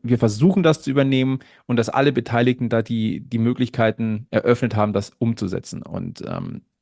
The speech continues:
klar muss sie das erst tragen, aber da ist ganz viel Blut und Schweiß, viel Ehrenarbeit, viel Spenden sind da reingeflossen. Ähm, da kann der Löwenkosmos stolz drauf sein. Und ich bin wirklich sehr, sehr gespannt, ähm, wie sich das weiterentwickeln wird. Großartig.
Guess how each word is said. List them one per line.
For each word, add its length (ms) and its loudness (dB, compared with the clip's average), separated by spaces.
klar 240 2
muss 120 4
sie 60 -2
das 160 2
erst 160 -4
tragen, 320 2
aber 120 2
da 80 4
ist 120 -2
ganz 220 0
viel 120 0
Blut 220 0
und 100 -2
Schweiß, 280 4
viel 220 2
Ehrenarbeit, 580 2
viel 180 0
Spenden 380 -2
sind 200 0
da 60 2
reingeflossen. 680 0
Ähm, 400 4
da 80 4
kann 400 2
der 100 4
Löwenkosmos 560 2
stolz 280 -2
drauf 180 -6
sein. 220 -10
Und 80 -4
ich 80 -2
bin 160 2
wirklich 260 2
sehr, 160 4
sehr 120 2
gespannt, 580 0
ähm, 440 2
wie 80 0
sich 120 0
das 200 2
weiterentwickeln 640 2
wird. 180 -2
Großartig. 680 -4